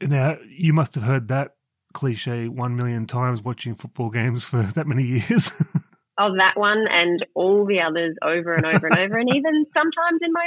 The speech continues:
Speaker 2: own house. So. <laughs>
Speaker 1: Well, uh, this sounds really, really interesting. I can't wait to read it because this is the sort of thing that Michael and I talk about all the time, particularly, uh, you know, in our personal life, 'cause rugby league players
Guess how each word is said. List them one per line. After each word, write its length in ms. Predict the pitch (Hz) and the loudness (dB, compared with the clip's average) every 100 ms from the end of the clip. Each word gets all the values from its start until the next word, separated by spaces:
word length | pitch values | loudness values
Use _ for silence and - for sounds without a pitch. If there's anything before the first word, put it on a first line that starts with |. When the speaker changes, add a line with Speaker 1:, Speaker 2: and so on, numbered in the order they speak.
| 349 | -4
Speaker 2:
own 680 | 330 381 359 - - 214 - - | -2 -2 -2 -4 -2 0 0 2
house. 640 | - - 202 - 415 - 190 - - _ _ _ - - | 4 4 2 2 2 2 -6 -10 -20 _ _ _ -20 -18
So. 460 | - - - - - - - | -12 -8 -8 -8 -12 -14 -8
<laughs> 0 | 160 | 0
Speaker 1:
Well, 420 | 160 143 131 151 | 2 4 0 -2
uh, 480 | 165 147 135 127 127 | 0 2 2 0 -2
this 140 | 151 - | -2 2
sounds 240 | 165 127 | 2 4
really, 220 | 151 143 | 2 2
really 160 | 135 127 | 0 -2
interesting. 400 | 127 135 - 127 | 0 -2 -2 -4
I 40 | |
can't 220 | 127 139 | -2 -2
wait 160 | 127 123 | -2 -6
to 80 | 117 | -8
read 260 | 117 135 123 | -4 -4 -4
it 120 | - | -8
because 800 | 113 - 143 127 113 131 131 - - | -12 -4 0 0 -2 -6 -8 -12 -8
this 240 | 139 - | -6 -4
is 60 | 131 | -6
the 60 | - | -4
sort 140 | 143 | -4
of 60 | 120 | -2
thing 120 | 127 | -4
that 100 | 123 | -4
Michael 400 | 120 127 - 139 | -6 -6 -4 -4
and 80 | 117 | -4
I 180 | 117 107 | -6 -8
talk 240 | - 120 | -8 -8
about 220 | 117 117 | -8 -8
all 120 | 113 110 | -8 -8
the 80 | |
time, 440 | - 120 120 110 107 | -8 -8 -6 -8 -10
particularly, 640 | - - - 120 113 113 | -12 -12 -8 -6 -6 -6
uh, 240 | 110 107 110 | -8 -10 -10
you 180 | 131 | -10
know, 220 | 107 117 117 | -10 -12 -10
in 100 | 117 | -12
our 60 | 120 | -10
personal 440 | 123 117 131 117 | -8 -6 -6 -8
life, 140 | 110 - | -10 -8
'cause 200 | 117 120 | -8 -6
rugby 280 | 135 127 | -6 -4
league 180 | 123 123 | -6 -6
players 500 | - 117 113 104 - | -8 -8 -6 -8 -10